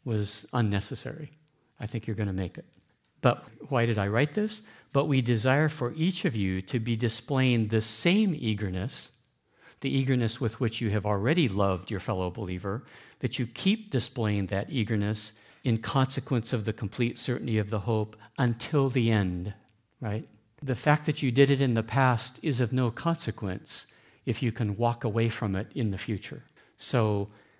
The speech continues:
I don't want you walking away from it. So I'm giving you this warning, I'm issuing th-, you this warning so that you'll keep on keeping on and that you'll continue to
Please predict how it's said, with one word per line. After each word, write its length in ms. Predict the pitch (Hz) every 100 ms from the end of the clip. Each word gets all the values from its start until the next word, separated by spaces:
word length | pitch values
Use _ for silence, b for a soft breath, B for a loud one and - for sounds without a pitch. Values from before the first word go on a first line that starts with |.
| -
I 120 | 120
don't 300 | 113 139 139
want 180 | 143 151
you 120 | 139
walking 380 | 113 123 120 131
away 220 | 117 120
from 300 | 127 107 90
it. 120 | 101 - _ _ b b b
So 580 | - - 113 104 101 107 -
I'm 340 | 131 117 101 101
giving 360 | 107 127 139
you 120 | 120
this 240 | 110 110 -
warning, 380 | 113 113 110 101
I'm 180 | 92
issuing 580 | 110 139 - 131 117 110
th-, 120 | 107
you 260 | 139 113 104
this 260 | 98 107 -
warning 520 | 120 113 107 98 95 B B B
so 220 | B - 120
that 260 | 107 -
you'll 120 | 113
keep 360 | 101 - 156 151
on 300 | 120 117 117
keeping 420 | - 135 117 107
on 380 | 98 95 98 113 - _ _
and 160 | - 110
that 220 | 107 -
you'll 100 | 113
continue 840 | 104 - 101 - 135 120 101 92
to 520 | 98 - 110 98 98